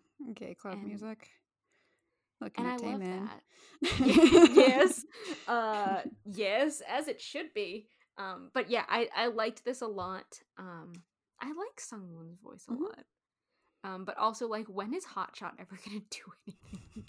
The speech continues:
Speaker 2: again?
Speaker 1: <laughs>
Speaker 2: Never.
Speaker 1: I don't know. <laughs> Maybe he's just on his own now.
Speaker 2: <laughs> Yeah. 'Cause I don't think Hotshot has, like, officially disbanded, but I think he's the only one that's seeing, like, a lot of commercial success.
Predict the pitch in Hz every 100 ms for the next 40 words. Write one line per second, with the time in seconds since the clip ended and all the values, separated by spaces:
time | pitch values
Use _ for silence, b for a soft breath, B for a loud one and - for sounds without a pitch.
0 | - 214 - - _ B B B B B
1 | 240 B B B _ _ _ _ 311 349
2 | 214 185 180 208 202 190 170 165 160 170
3 | 247 254 208 196 254 196 - - 165 156
4 | 180 165 170 175 214 196 - B B B
5 | B 247 _ 180 175 170 170 190 _ _
6 | 208 247 247 254 247 427 - 190 - 202
7 | 208 - 202 208 - 165 - 185 170 175
8 | - 160 165 170 170 175 185 190 220 247
9 | 262 254 - 190 - 190 180 180 170 180
10 | - - 170 - - - 180 - 196 -
11 | - - 214 202 208 208 220 233 240 254
12 | 254